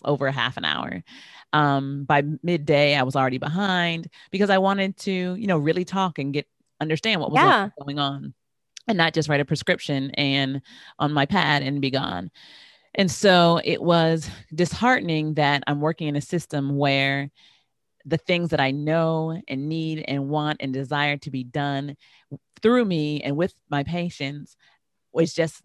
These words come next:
Speaker 1: not, it was like trying to fit a circle in a square peg. Like, it just wasn't gonna work.
Speaker 2: No.
Speaker 1: Um,
Speaker 2: And you
Speaker 1: and so
Speaker 2: were
Speaker 1: that
Speaker 2: still, you were having to take insurance. I mean, some of these
Speaker 1: Oh,
Speaker 2: things,
Speaker 1: yeah.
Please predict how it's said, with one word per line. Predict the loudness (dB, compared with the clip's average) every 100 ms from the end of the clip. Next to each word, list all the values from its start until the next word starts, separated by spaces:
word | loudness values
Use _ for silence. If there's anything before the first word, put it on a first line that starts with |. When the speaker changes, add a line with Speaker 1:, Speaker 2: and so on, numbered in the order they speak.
| -4
Speaker 1:
not, | 0 0 -2 -4
it | -4
was | -2
like | -4 -4
trying | -4 -4
to |
fit | -4 -6
a | -4
circle | -4 -4 -4
in | -6
a |
square | -6 -2 -2
peg. | -2 -4 -4
Like, | -6
it | -6 -4
just | -6 -4
wasn't | -4 -4 -4
gonna | -8 -6
work. | -8 -8 -14 _ -6
Speaker 2:
No. | -2 -2 -2 2
Speaker 1:
Um, | 4 4 0 -4 -8 -12 _ _ _ _ -2
Speaker 2:
And | 6 8
you |
Speaker 1:
and |
so | 8
Speaker 2:
were |
Speaker 1:
that | 8
Speaker 2:
still, | 8 8 4 -2 -6
you | 4 6
were | 6
having | 6 2
to | 0
take | 0 0
insurance. | 2 0 4 6 6 4
I | 4
mean, | 4 4
some | 4 4
of | 4
these | 2 4
Speaker 1:
Oh, | 6 6
Speaker 2:
things, | 6
Speaker 1:
yeah. | 4 2